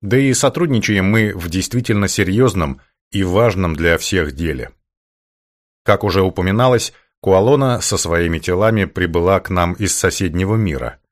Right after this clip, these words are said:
Изнанка соединяет Землю со многими мирами, очень разными. Родина Куалоны — магическое средневековье, но есть и вполне себе технически развитые миры.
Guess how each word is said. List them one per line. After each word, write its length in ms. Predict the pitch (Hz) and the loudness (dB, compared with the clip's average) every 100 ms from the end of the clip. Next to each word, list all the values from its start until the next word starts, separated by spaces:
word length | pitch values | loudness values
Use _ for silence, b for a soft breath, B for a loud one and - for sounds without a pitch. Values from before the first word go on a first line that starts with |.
| _ _ _ - | _ _ _ -6
Изнанка 540 | 101 90 101 92 101 | -2 0 2 0 -2
соединяет 640 | - 95 90 95 92 87 | -2 0 0 0 0 0
Землю 400 | 85 107 107 87 | 0 2 2 0
со 180 | - 101 | 0 2
многими 440 | 104 120 95 76 76 | 4 2 0 -4 -4
мирами, 480 | 87 110 139 87 - _ - | 0 2 2 0 -6 _ -6
очень 280 | 90 - 80 | -4 -2 0
разными. 640 | 95 127 92 78 65 - _ _ _ - | 2 2 2 -2 -6 -12 _ _ _ -2
Родина 340 | 101 117 117 | 0 2 2
Куалоны — 720 | 107 113 113 131 156 95 67 _ _ _ - | 2 4 4 4 4 2 -2 _ _ _ -2
магическое 960 | 104 101 117 - - - 117 107 98 | 2 2 0 -4 -4 0 4 4 2
средневековье, 1040 | - 110 104 104 101 113 92 67 64 - b b _ - | 0 0 2 2 2 0 0 -2 -4 -10 b b _ -6
но 100 | 85 | -4
есть 300 | 92 147 - | -2 -4 -4
и 60 | |
вполне 480 | 123 - 117 123 160 | -4 2 2 2 0
себе 280 | - 123 123 | -2 -2 -2
технически 880 | 117 101 104 135 127 - 123 120 110 | -4 -2 -2 -2 -4 -4 -2 0 0
развитые 600 | 107 139 98 76 65 71 | 0 0 -2 -6 -6 -4
миры. 360 | 73 73 64 | -4 -4 -6